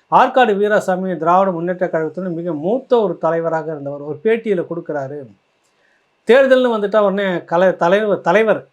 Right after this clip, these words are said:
கருணாநிதி என்னை கூப்பிட்டு பேசுவாரு. "என்னய்யா, ஏதுயா?" அப்படின்னு சொல்லுவாரு பொருளாளர்ன்ற முறையில. நான் உடனே இந்த தனியார் சுயநிதி கல்லூரிகள், தன்னாட்சி பெற்ற அந்த கல்லூரிகள், நிறுவனங்கள்லாம் இருக்குது, அவங்க கிட்டலாம் போவேன்.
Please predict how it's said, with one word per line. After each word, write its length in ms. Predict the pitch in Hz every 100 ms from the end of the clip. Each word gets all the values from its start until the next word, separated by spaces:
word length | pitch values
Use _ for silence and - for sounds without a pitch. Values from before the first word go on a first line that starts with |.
| _
கருணாநிதி 460 | - 165 185 175 156
என்னை 180 | 156 156
கூப்பிட்டு 580 | 202 208 202 196 180 160
பேசுவாரு. 380 | 185 175 175 165
"என்னய்யா, 360 | 170 165 165 180
ஏதுயா?" 540 | 165 165 160 170 170
அப்படின்னு 140 | 147 156
சொல்லுவாரு 340 | 156 151 160 190
பொருளாளர்ன்ற 680 | 175 185 185 165 160 151 147
முறையில. 440 | 147 151 151 208 _ _ _ _
நான் 140 | 202
உடனே 300 | 208 226 262
இந்த 180 | 240 196
தனியார் 640 | - 220 262 254 240 202 139 -
சுயநிதி 500 | 190 202 196 180 165
கல்லூரிகள், 500 | 180 180 185 170 160
தன்னாட்சி 480 | 180 202 196 190 180
பெற்ற 260 | 165 160
அந்த 140 | 156 143
கல்லூரிகள், 600 | 185 196 185 170 160 147
நிறுவனங்கள்லாம் 720 | 170 180 175 165 156 175 156
இருக்குது, 200 | 143 185
அவங்க 400 | 196 165 175 160
கிட்டலாம் 300 | 156 170 -
போவேன். 340 | - 143 139